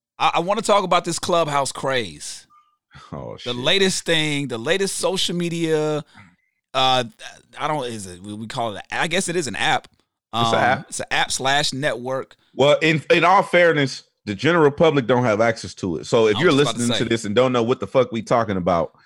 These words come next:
Speaker 2: that's fair.
Speaker 1: It, 'cause it's a lot, I've noticed a lot of industry people on there. Um,
Speaker 2: Mm-hmm.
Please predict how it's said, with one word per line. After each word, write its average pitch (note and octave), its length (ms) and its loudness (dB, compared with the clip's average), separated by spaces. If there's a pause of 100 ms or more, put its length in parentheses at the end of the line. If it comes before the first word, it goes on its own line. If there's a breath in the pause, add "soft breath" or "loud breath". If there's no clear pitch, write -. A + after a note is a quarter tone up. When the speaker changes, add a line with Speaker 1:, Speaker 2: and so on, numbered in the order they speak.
(520 soft breath)
Speaker 2:
that's G#2+ 220 0
fair. F2+ 380 0
Speaker 1:
It, E3 140 -4
'cause F3 140 -2
it's G3+ 120 -4
a G#3 60 -2
lot, E3 340 0
I've B2+ 120 -2
noticed C#3 240 -4
a A#2 40 -6
lot B2 520 2
of A#2+ 120 -6 (100)
industry C3+ 540 -4
people F#2+ 420 -10
on C#3 260 -2
there. C2+ 280 -10 (380)
Um, A#2+ 80 -6 (360)
Speaker 2:
Mm-hmm. F2 160 -6